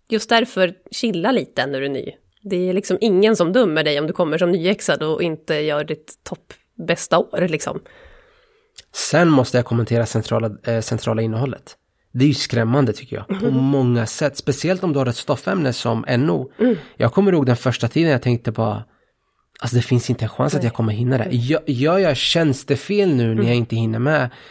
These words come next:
Speaker 2: För du måste, dels måste du samarbeta med andra ämnen och du måste vara väldigt effektiv i din egen undervisning
Speaker 1: Mm.
Speaker 2: för att kunna hinna med
Speaker 1: Ja,
Speaker 2: det här
Speaker 1: I
Speaker 2: centrala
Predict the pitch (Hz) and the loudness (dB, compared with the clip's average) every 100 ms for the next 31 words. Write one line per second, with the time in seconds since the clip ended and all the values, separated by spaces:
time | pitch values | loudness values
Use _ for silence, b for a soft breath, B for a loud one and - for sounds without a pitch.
0 | B B B - 143 131 123 b b b | B B B -2 0 0 -2 b b b
1 | b b b 123 113 170 196 185 - 135 | b b b -6 0 2 4 2 2 0
2 | 123 196 190 160 147 - 127 147 139 123 | 2 0 0 0 0 0 0 2 2 2
3 | 135 123 131 170 143 117 107 101 110 123 | 0 2 2 2 0 -2 -2 -2 -4 -6
4 | _ _ 180 175 - 127 135 135 - 127 | _ _ -2 -2 -2 0 2 2 0 0
5 | 117 120 160 147 170 175 165 - 127 - | 0 0 0 2 0 -4 -4 -4 -4 -4
6 | 117 120 127 170 165 147 117 113 113 120 | 0 2 2 2 2 2 0 -2 -2 -2
7 | 110 - - 170 156 143 139 - 147 131 | -4 -6 -4 0 2 2 -2 -2 0 0
8 | 110 143 123 120 127 151 127 110 _ - | 0 0 2 2 2 2 0 -2 _ -6
9 | - 135 147 127 185 | 0 0 2 2 2